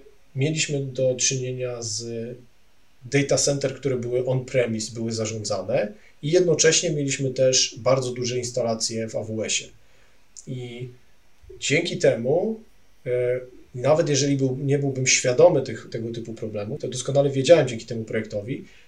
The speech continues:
że nieważne, czy mamy do czynienia ze sprzętem on-premise i ludźmi, którzy tym sprzętem zarządzają po stronie firmy, czy mamy do czynienia z dostawcą, jedno i drugie rozwiązanie jest,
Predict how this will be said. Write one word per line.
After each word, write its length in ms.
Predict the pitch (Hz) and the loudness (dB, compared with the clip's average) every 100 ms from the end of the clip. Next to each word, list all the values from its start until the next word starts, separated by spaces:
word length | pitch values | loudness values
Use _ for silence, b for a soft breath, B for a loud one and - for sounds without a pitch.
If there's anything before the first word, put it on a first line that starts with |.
| B | B
że 520 | 135 - 143 147 147 - - - - - - | 0 2 4 4 2 -6 -20 -20 -20 -20 -6
nieważne, 460 | 127 131 220 - 170 | 2 6 6 6 2
czy 100 | 147 | 4
mamy 160 | 139 131 | 4 4
do 120 | 131 | 2
czynienia 520 | 127 127 123 117 113 | 2 0 -2 -4 -4
ze 120 | 113 | -2
sprzętem 640 | 113 - - 135 123 117 117 | 0 4 6 4 2 -2 -2
on-premise 840 | 120 117 139 131 117 104 101 - - | -2 0 2 4 2 -4 -6 -8 -10
i 120 | 127 | -6
ludźmi, 380 | 113 143 135 131 | -2 0 0 -2
którzy 280 | 113 117 110 | -4 -4 -4
tym 120 | 117 | -4
sprzętem 340 | - 131 123 113 | -4 -4 -2 -2
zarządzają 520 | 113 123 110 123 113 | -2 -4 -2 -4 -4
po 80 | 120 | -8
stronie 300 | - 117 107 | -8 -6 -6
firmy, 420 | - 98 101 127 | -6 -6 -4 -2
czy 140 | 123 | 0
mamy 200 | 127 151 | 0 0
do 80 | 143 | 2
czynienia 360 | 139 139 135 120 | 2 2 0 -2
z 80 | |
dostawcą, 760 | 113 110 - 101 - 113 165 175 B B B B - | -4 -4 2 0 2 0 0 -4 B B B B -14
jedno 380 | 139 165 202 233 | 0 2 2 2
i 100 | - | 0
drugie 360 | 131 160 196 170 | -2 -2 0 2
rozwiązanie 960 | 151 120 131 117 113 110 120 160 196 - - - - - 120 | 2 2 -2 -2 -2 -2 -2 -2 -4 -10 -20 -20 -20 -18 -6
jest, 640 | 113 139 185 - - - | 2 4 4 0 -6 -12